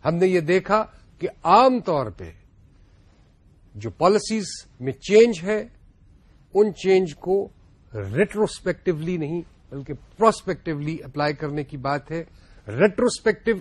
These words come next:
اس حد تک کہ جی جو کمپیریٹو فگرز ہیں پچھلے سال کے یا گزشتہ سال کے ان میں چینجز کرنا ضروری ہے تاکہ جن چیزوں کو آپس میں کمپیئر کیا جا رہا ہے وہ ایک ہی پالیسی کے تحت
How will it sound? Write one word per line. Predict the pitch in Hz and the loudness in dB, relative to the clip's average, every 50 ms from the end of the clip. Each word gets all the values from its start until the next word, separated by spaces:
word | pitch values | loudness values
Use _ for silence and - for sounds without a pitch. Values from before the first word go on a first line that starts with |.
| - - | -4 -6
اس | 226 208 - - | -4 -4 -2 -2
حد | 214 196 - - | -4 -4 -4 0
تک | 240 240 240 170 - - - - _ - - | 0 0 0 0 -4 -20 -20 -20 _ -4 -2
کہ | 196 196 160 | -2 0 0
جی | 180 226 240 220 180 | 0 -2 -2 -2 0
جو | 208 185 - 180 | -2 -2 0 0
کمپیریٹو | 175 170 143 - 156 170 196 202 160 220 202 - - | -4 -2 0 2 4 4 4 4 2 0 -4 -2 0
فگرز | - 196 208 277 269 214 156 - - | 0 2 4 4 2 2 0 -4 -8
ہیں | 123 101 - - - - - - - | -8 -8 -10 -12 -18 -20 -20 -10 -8
پچھلے | 214 - - - 233 247 208 | -8 -8 -6 -2 2 2 2
سال | - 185 170 160 160 151 | 2 2 0 0 0 -2
کے | 143 - 170 | -6 -4 -4
یا | 165 156 143 131 139 | -4 -4 -4 -6 -6
گزشتہ | 151 156 220 208 - - 190 160 127 - | -2 -2 -2 -2 -2 -4 -6 -6 -6 -4
سال | 147 147 147 139 135 - | -4 -4 -4 -4 -8 -8
کے | - 165 170 - - - - _ _ _ - | -6 -6 -6 -6 -10 -20 -20 _ _ _ -2
ان | 285 277 262 254 | 0 2 4 4
میں | 240 190 | 2 2
چینجز | - 170 165 156 147 143 170 175 160 - _ _ _ - _ _ _ - _ _ - - _ _ _ _ _ - | 0 -2 -4 -2 -2 -2 -4 -4 -6 -10 _ _ _ -20 _ _ _ -20 _ _ -20 -20 _ _ _ _ _ -4
کرنا | 160 160 143 143 151 151 147 - _ _ - _ _ - 95 95 | -4 -2 0 0 -2 -2 -4 -6 _ _ -20 _ _ -16 -10 -6
ضروری | 120 135 165 190 190 202 185 175 | -4 -2 -2 -2 -2 -2 -2 -2
ہے | 190 202 185 - - - - - - | -2 -4 -4 -8 -16 -20 -20 -14 -4
تاکہ | - 151 156 151 - 196 185 | -2 -2 -2 0 2 0 0
جن | 156 123 156 240 247 262 196 | 0 0 -2 0 0 0 -2
چیزوں | - 190 180 156 147 185 151 | -2 -6 -4 -4 -4 -6 -6
کو | 135 160 202 214 - - 147 151 | -2 0 0 0 0 0 -2 -2
آپس | 147 - 165 156 - 165 | -2 -2 -8 -10 -6 -8
میں | 170 151 | -8 -6
کمپیئر | - 123 107 98 - 233 269 285 262 175 | -6 -10 -10 -4 4 8 8 8 8 6
کیا | 147 175 156 135 | -2 -2 -2 -2
جا | 127 123 127 120 | -2 -4 -4 -4
رہا | 117 127 135 | -4 -4 -4
ہے | 143 147 - - - - - | -6 -6 -10 -20 -20 -10 -2
وہ | 151 190 415 - _ _ _ - | -2 -2 -2 -2 _ _ _ 0
ایک | 196 226 240 240 - 196 | 2 2 2 0 -2 -10
ہی | 180 | -8
پالیسی | 139 - 156 151 151 135 - - 139 | -4 -2 -2 -2 -2 -4 -4 -6 -10
کے | 120 135 117 - | -10 -10 -10 -8
تحت | 123 117 127 135 - | -8 -6 -6 -8 -10